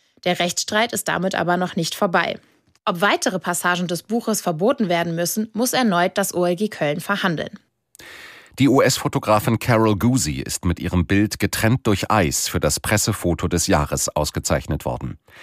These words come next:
Speaker 2: Das Gewinnerfoto des World Press Photo Award zweitausendsechsundzwanzig zeigt eine Familie, die von der U-S-Einwanderungsbehörde Ice auseinandergerissen wurde.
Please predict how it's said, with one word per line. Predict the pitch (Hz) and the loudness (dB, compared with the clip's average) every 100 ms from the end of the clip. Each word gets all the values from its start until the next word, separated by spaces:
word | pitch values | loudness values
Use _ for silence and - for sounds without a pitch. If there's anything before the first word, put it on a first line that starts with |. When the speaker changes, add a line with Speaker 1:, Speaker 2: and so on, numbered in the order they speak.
| - - - | -20 -20 -10
Speaker 2:
Das | - | -4
Gewinnerfoto | 82 92 92 - 104 - | 0 4 2 2 0 0
des | 90 - | 0 0
World | 87 85 - | 2 2 2
Press | - 98 - | 0 2 2
Photo | - 107 104 92 | 0 0 2 0
Award | 80 78 85 87 - | 2 4 4 4 0
zweitausendsechsundzwanzig | - - 78 - 76 80 80 - 85 - 87 - 98 - | -4 0 0 0 -2 -2 -2 0 -2 2 0 2 -2 0
zeigt | 95 - | 0 0
eine | - 90 | 0 0
Familie, | 87 92 98 104 110 104 | 2 2 4 4 2 0
die | - 90 85 | -2 -2 0
von | 90 | 2
der | 82 - | 2 2
U-S-Einwanderungsbehörde | 92 85 - - 90 92 92 85 82 80 - 76 82 87 - | 2 2 0 2 2 4 4 2 0 -2 -2 0 2 2 2
Ice | 101 76 - - | 2 2 -2 -4
auseinandergerissen | 85 85 87 98 98 87 76 - 71 65 | -4 0 2 2 2 0 -4 -4 -4 -4
wurde. | 62 - | -8 -10